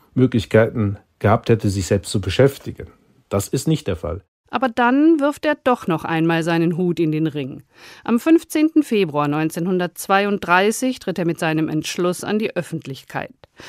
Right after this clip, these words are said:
Speaker 2: Warum tut der Mann sich das an? Immerhin, er ist fast fünfundachtzig.
Speaker 1: Hindenburg ist jemand, der politisch gestalten will.
Speaker 2: Natürlich weiß er, dass sein Alter ihm nicht gestatten wird,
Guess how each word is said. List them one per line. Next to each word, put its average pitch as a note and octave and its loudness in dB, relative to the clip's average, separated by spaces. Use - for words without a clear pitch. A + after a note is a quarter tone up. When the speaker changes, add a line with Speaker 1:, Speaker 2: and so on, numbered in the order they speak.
Speaker 2:
Warum A3 2
tut B3+ 2
der A#3+ 6
Mann A#3+ 8
sich A#3+ 4
das A#3 -2
an? A#3+ 2
Immerhin, F3 2
er E3+ -2
ist - -10
fast - -4
fünfundachtzig. - -4
Speaker 1:
Hindenburg D#3 4
ist A#2+ -2
jemand, A2 6
der G#2 4
politisch G#2 -2
gestalten G2 0
will. D#3+ 6
Speaker 2:
Natürlich G#3+ 2
weiß F#3 2
er, D#3 0
dass C#3+ -6
sein D#3 0
Alter F3+ 2
ihm E3+ 2
nicht E3 -2
gestatten G3 2
wird, F3+ 4